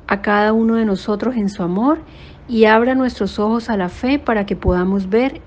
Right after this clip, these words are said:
y regocijarnos en su amor. Actos de reparación. Elige uno. ¿Te atraen las cosas dulces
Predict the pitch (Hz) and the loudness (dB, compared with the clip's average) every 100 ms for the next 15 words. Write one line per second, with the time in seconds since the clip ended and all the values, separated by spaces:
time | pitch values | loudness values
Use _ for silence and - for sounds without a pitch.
0 | - 202 190 180 180 185 196 185 196 208 | -8 -2 -2 -2 -4 -6 -4 -4 -6 -6
1 | 190 175 160 143 143 - - - - - | -6 -6 -6 -6 -8 -14 -20 -20 -20 -20
2 | - - - - - - - - - 214 | -20 -20 -20 -20 -20 -20 -20 -14 -2 -2
3 | 220 262 254 226 208 170 165 - 156 143 | 0 0 2 0 -2 -4 -4 -4 -2 -2
4 | 151 - - - 190 190 202 226 214 175 | -4 -14 -20 -4 0 2 2 2 4 4
5 | 156 147 151 - - - - - - - | 4 2 -4 -14 -20 -20 -20 -20 -20 -4
6 | - 185 196 196 202 226 233 214 - 208 | 0 0 4 4 6 4 2 0 0 -2
7 | 208 202 233 240 - 311 339 - | 0 2 2 2 2 0 -2 -8